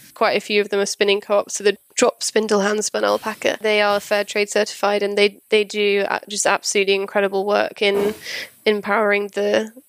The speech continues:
the women in those communities, and yeah, just totally transforming those communities through the women's ability to, to earn a living with, with their textile skills. So just an incredible,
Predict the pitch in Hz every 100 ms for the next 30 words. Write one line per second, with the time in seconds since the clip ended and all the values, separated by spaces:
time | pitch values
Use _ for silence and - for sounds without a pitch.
0 | _ 214 208 202 202 202 208 208 208 -
1 | 208 208 - - 185 202 196 202 214 -
2 | - _ _ _ 208 226 214 214 - -
3 | 226 208 208 - 214 202 - 208 202 196
4 | 196 196 - 202 202 - 196 - - -
5 | - - - 214 214 202 196 202 202 196
6 | - _ 233 202 214 208 202 202 202 208
7 | 196 - 202 196 202 202 202 214 _ _
8 | - 214 202 202 202 202 208 214 - -
9 | - 220 208 214 202 196 - - - -
10 | - 202 - 240 208 - 214 208 208 -
11 | - - - - 247 240 214 202 - 226
12 | 208 202 202 196 196 196